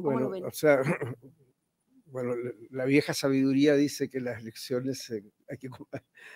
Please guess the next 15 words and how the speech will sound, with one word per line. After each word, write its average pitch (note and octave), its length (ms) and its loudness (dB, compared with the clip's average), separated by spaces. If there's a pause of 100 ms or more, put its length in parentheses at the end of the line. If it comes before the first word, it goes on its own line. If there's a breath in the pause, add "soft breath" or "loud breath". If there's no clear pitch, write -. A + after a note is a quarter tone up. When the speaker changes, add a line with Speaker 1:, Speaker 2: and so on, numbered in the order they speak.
(160 loud breath)
Speaker 2:
se C3+ 180 0
definen D3 540 4
cuando B2+ 220 -4
se B2 120 -8
cuenta C#3 260 0
el C3 60 0
último B2 320 -2
voto, D#3+ 320 6
entonces A2+ 360 -10
nadie A#2+ 300 0
puede B2 360 2
a-, - 420 -14
a-, - 260 -14
asegurar, B2 640 0
digamos, A2+ 400 -4